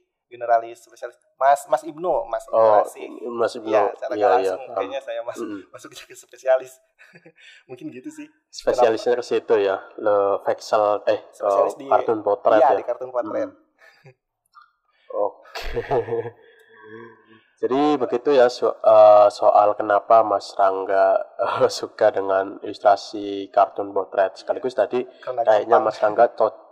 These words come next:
Speaker 2: <laughs> lebih gampang ya,
Speaker 1: Iya,
Speaker 2: istilahnya
Speaker 1: karena paling
Speaker 2: tinggal
Speaker 1: gampang.
Speaker 2: trace sana, trace sini.
Speaker 1: Hmm.
Speaker 2: Tapi kalau trace pun juga, apa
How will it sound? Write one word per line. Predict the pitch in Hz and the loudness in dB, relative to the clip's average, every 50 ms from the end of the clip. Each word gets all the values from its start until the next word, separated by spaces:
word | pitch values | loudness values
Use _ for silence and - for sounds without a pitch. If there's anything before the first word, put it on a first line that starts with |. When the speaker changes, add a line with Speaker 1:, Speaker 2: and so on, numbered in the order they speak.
| _ _ _ _ - | _ _ _ _ -20
Speaker 2:
<laughs> | - - _ _ 131 - _ _ _ _ _ - 208 - - - - - - - 117 | -20 -20 _ _ -20 -20 _ _ _ _ _ -20 -20 -20 -20 -20 -20 -20 -8 -4 -2
lebih | 110 113 117 | -2 -2 0
gampang | 110 127 113 110 113 - 143 143 131 | 2 4 4 4 4 4 2 2 2
ya, | 117 98 90 78 | 2 2 0 0
Speaker 1:
Iya, | - - 90 92 117 117 | 0 0 0 0 0 -2
Speaker 2:
istilahnya | - 117 107 110 123 127 | -2 -2 -2 -2 -2 -4
Speaker 1:
karena | - 131 127 127 - | -4 -4 -4 -4 -4
paling | |
Speaker 2:
tinggal | 120 107 101 101 95 | -4 -2 0 0 0
Speaker 1:
gampang. | - - - | 0 0 0
Speaker 2:
trace | 113 110 - - - | 0 0 -2 -2 -4
sana, | - - 117 - 131 | -8 -8 -6 -6 -4
trace | - - 117 110 - - | -2 0 0 0 -2 -4
sini. | 110 98 98 98 95 95 - | -6 -6 -6 -8 -10 -12 -14
Speaker 1:
Hmm. | _ _ _ _ _ _ _ _ _ _ _ _ _ _ _ _ | _ _ _ _ _ _ _ _ _ _ _ _ _ _ _ _
Speaker 2:
Tapi | - 113 113 160 | 2 2 2 4
kalau | 185 185 143 123 120 117 - - - - | 6 8 8 8 8 6 4 4 2 2
trace | - 135 127 123 117 - - - | 4 6 6 6 4 2 -2 -4
pun | - 220 220 | -4 -2 0
juga, | 202 139 113 107 104 98 98 95 98 - - - - - - _ _ _ _ | 0 0 0 2 4 4 4 4 2 0 -4 -10 -20 -20 -20 _ _ _ _
apa | - 107 104 - - 123 | 0 0 0 0 2 0